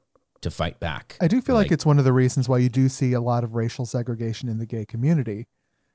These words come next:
Speaker 2: is because
Speaker 1: Mm.
Speaker 2: if you're, if your two major intersections of, you know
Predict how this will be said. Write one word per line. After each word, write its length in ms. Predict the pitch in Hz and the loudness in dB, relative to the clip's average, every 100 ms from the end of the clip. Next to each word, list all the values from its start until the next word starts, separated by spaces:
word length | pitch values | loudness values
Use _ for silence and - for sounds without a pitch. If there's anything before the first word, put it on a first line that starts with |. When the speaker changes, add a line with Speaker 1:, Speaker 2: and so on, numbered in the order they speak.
| _ - | _ -8
Speaker 2:
is 120 | 127 | -6
because 440 | - 139 127 117 - _ _ - | -2 0 0 -2 -12 _ _ -4
Speaker 1:
Mm. 200 | 95 80 | -2 0
Speaker 2:
if 200 | 110 135 | 0 2
you're, 200 | 160 147 | 4 4
if 280 | 170 147 - | 4 2 4
your 140 | 147 143 | 2 2
two 280 | - 214 190 | 4 4 6
major 460 | 151 160 160 147 | 6 4 4 4
intersections 880 | 143 143 139 156 131 - 135 131 - | 4 4 2 2 0 0 0 0 -4
of, 260 | - 131 127 | -4 -4 -4
you 100 | 135 | -4
know 240 | 123 117 | -2 -4